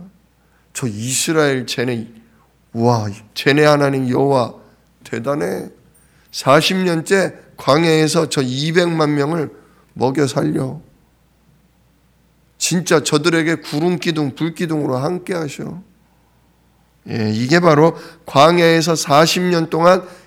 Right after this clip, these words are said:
이스라엘이 훈련도 하지만 주변 나라에, 특별히 가나안 일곱 족속에게 이 복음이 전달되는 겁니다. "와, 큰일 났다.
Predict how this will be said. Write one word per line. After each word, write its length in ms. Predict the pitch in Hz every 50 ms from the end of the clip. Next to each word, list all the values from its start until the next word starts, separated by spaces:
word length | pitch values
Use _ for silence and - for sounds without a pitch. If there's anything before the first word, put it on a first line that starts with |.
| _ _
이스라엘이 600 | 247 233 160 156 - 180 165 165 160 160 156 160
훈련도 760 | 160 - - - 208 208 208 202 202 190 180 180 170 180 170
하지만 640 | 165 170 170 160 170 170 190 220 247 - - - - - _ _ _ _ _ _ _ _ _ _ _ _ _ _ _ _
주변 440 | - - 147 147 143 165 160 156 147
나라에, 460 | 135 120 113 117 107 104 101 92 82 - - _
특별히 520 | - 196 190 202 196 175 165 143 - - - - - _
가나안 680 | - - 147 165 185 185 180 175 175 170 151 156 - - - - _ -
일곱 400 | 160 180 196 190 208 - 202 -
족속에게 800 | - 190 - - - 170 156 160 151 147 180 208 175 127 - - - - _ _ _ _ _ _ _ _ -
이 320 | 139 165 185 190 180 156
복음이 440 | - - 147 143 147 147 156 143 147
전달되는 720 | - - 123 127 135 156 156 151 143 135 123 113 98 104
겁니다. 380 | 98 92 - - 90 - - - 170 - _ _ _ _ _ _ _ _ _ _ _ _ - _ _ _ _ _ _ _ _ _ _ _ _ _ _ _ _ _ _ _ _
"와, 340 | - 117 147 147 135 131 127
큰일 340 | - - - 220 240 233 202
났다. 500 | - - - - 151 135 123 - 208